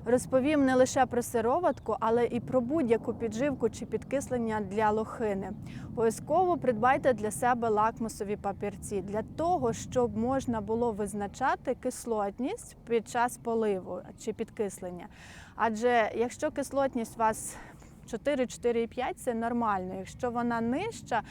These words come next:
от інколи там десь вино якесь зберігалось дуже довго, забродило,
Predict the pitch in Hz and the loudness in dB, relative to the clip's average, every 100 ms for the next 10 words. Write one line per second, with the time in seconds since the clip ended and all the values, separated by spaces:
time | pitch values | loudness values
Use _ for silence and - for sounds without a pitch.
0 | - - - 254 254 240 233 214 214 208 | -14 -16 -2 2 2 4 2 2 2 0
1 | 202 202 190 190 196 190 - 190 302 226 | 0 -4 -6 -4 -4 -6 -6 0 2 2
2 | 285 330 277 247 240 220 208 240 240 226 | 2 0 0 0 0 0 -2 0 0 2
3 | 233 233 220 208 220 220 196 220 208 208 | 2 2 0 -2 -2 -2 -2 0 0 -2
4 | 202 220 202 214 190 208 202 | -4 -4 -4 -4 -2 -2 -2